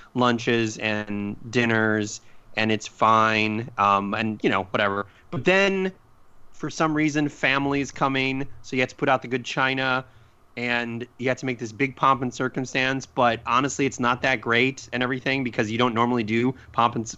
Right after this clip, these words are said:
pomps and circumstance. That's how I feel about when The Rookie tries to do these big things. Like, the charm of The Rookie is Nathan Fillion and the cast in L A doing these little crimes. You don't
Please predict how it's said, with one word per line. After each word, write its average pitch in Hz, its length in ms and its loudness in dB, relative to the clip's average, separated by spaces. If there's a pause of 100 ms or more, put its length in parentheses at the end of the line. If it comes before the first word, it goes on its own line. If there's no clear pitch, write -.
pomps 120 260 0
and 120 100 -4
circumstance. 139 600 -2 (320)
That's 170 240 4
how 175 120 6
I 170 100 4
feel 151 340 0
about 117 400 2 (440)
when 127 260 -2
The 123 80 -4
Rookie 139 380 -4
tries 127 420 2
to 120 160 -10
do 113 180 -4
these 110 220 -2
big 107 320 0
things. 101 500 -2
Like, 113 280 2
the 123 100 0
charm 151 420 2
of 170 100 0
The 139 120 0
Rookie 120 400 0
is 113 100 0
Nathan 117 380 -2
Fillion 120 560 4 (400)
and 123 240 2
the 143 40 4
cast 123 680 0
in 127 160 0
L 135 280 0
A 117 380 -2 (300)
doing 139 260 0
these 120 160 0
little 120 160 4
crimes. 104 640 0
You 135 100 -8
don't 170 400 4